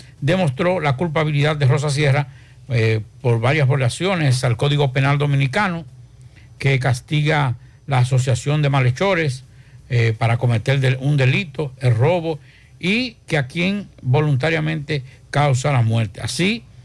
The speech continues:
como también los artículos sesenta y seis y sesenta y siete de la Ley seiscientos treinta y uno guion dieciséis para el control y regulación de armas, municiones y materiales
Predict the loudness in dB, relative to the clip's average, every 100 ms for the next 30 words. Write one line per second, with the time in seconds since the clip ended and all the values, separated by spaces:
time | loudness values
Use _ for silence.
0 | -8 -2 0 0 -2 0 -2 -2 -4 -10
1 | -18 -12 -4 0 0 -2 -2 0 0 0
2 | 0 0 0 -2 0 -2 0 -2 -2 -2
3 | -2 -4 -8 -12 -20 -20 -2 2 4 2
4 | 0 -2 -4 -2 -2 -2 -2 -2 0 0
5 | 2 2 2 0 0 -2 -2 -2 -2 -6
6 | -16 -20 -20 -6 0 0 0 -4 -4 -2
7 | -2 0 0 2 2 0 0 0 0 0
8 | 0 -2 -4 -20 -6 0 0 0 0 0
9 | -2 -4 -4 0 0 0 0 2 2 0